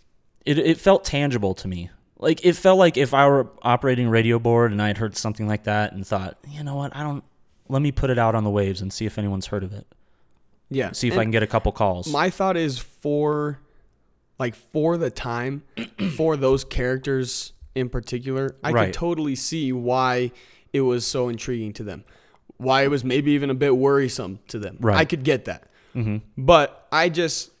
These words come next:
Speaker 2: maybe it's because we are so surrounded by technology and we are so surrounded by
Speaker 1: We hear
Speaker 2: weird
Speaker 1: weird
Speaker 2: noises on the radio,
Speaker 1: all the
Speaker 2: so
Speaker 1: time.
Speaker 2: to speak.
Speaker 1: Right.
Speaker 2: You know, that it's not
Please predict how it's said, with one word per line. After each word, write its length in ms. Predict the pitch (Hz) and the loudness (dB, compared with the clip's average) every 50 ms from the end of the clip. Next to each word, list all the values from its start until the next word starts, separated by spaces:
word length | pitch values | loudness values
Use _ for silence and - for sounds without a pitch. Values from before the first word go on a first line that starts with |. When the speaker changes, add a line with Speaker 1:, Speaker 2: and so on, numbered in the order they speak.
| _ _ _ _ _ _ _ _ _ _ _ _ _ _ _ _ _ _ | _ _ _ _ _ _ _ _ _ _ _ _ _ _ _ _ _ _
Speaker 2:
maybe 420 | - 143 143 143 143 151 151 156 156 | -10 -6 -2 0 0 0 0 0 -2
it's 120 | 147 - | -4 -4
because 720 | - 147 127 - 139 131 123 120 - - - - - - - - - _ - - - - | -8 -8 -6 -4 -4 -4 -4 -4 -6 -8 -8 -10 -12 -16 -18 -20 -20 _ -20 -20 -16 -14
we 600 | 117 123 127 123 123 120 120 120 120 117 113 117 139 _ _ _ _ - | -10 -6 -6 -4 -4 -4 -6 -6 -8 -10 -12 -16 -18 _ _ _ _ -10
are 200 | 120 113 113 110 | -8 -6 -6 -6
so 260 | - - - 120 120 | -6 -6 -4 -4 -6
surrounded 560 | 113 - 127 117 113 110 110 113 113 110 107 | -6 -6 -6 -6 -6 -6 -6 -6 -6 -8 -6
by 140 | 104 107 107 104 | -6 -6 -6 -6
technology 640 | - 117 110 104 110 107 101 104 104 101 107 107 104 | -8 -10 -10 -8 -8 -8 -6 -8 -8 -8 -8 -8 -8
and 80 | 104 | -8
we 120 | 104 107 107 | -8 -8 -8
are 80 | 104 | -8
so 220 | 101 - - 110 104 | -8 -8 -8 -8 -8
surrounded 640 | - - 113 107 107 107 107 107 107 107 104 104 110 | -8 -8 -8 -8 -6 -6 -6 -6 -8 -8 -10 -8 -8
by 420 | 110 107 107 104 104 104 104 107 - _ - | -6 -4 -4 -4 -6 -6 -8 -10 -12 _ -2
Speaker 1:
We 160 | 135 131 120 | 0 0 2
hear 200 | 104 110 113 107 | 2 0 0 2
Speaker 2:
weird 300 | 104 156 165 170 165 156 | 4 4 6 6 4 4
Speaker 1:
weird 20 | |
Speaker 2:
noises 460 | 156 151 147 151 151 147 143 151 139 143 | 4 4 4 4 4 2 2 0 0 0
on 160 | 139 139 135 | 0 0 2
the 60 | 131 | 2
radio, 480 | 127 135 147 147 131 113 92 87 113 151 185 | 4 4 4 4 2 0 -2 -2 -6 -6 -4
Speaker 1:
all 160 | 117 113 113 | 0 0 2
the 80 | 107 107 | 2 2
Speaker 2:
so 80 | 160 143 | 2 2
Speaker 1:
time. 120 | 107 101 | 2 2
Speaker 2:
to 60 | 101 104 | 2 0
speak. 400 | 107 107 123 107 98 - - - - | -2 -2 -4 -6 -6 -8 -14 -16 -6
Speaker 1:
Right. 200 | - 107 107 - 139 | -2 2 2 2 2
Speaker 2:
You 40 | |
know, 260 | 131 127 117 120 117 - - - - - _ _ | 2 0 -2 -4 -6 -10 -14 -20 -20 -20 _ _
that 160 | - 147 135 135 | 0 2 4 4
it's 180 | 131 131 - | 2 0 0
not 360 | 143 131 135 131 127 127 - | -2 0 0 2 0 0 -2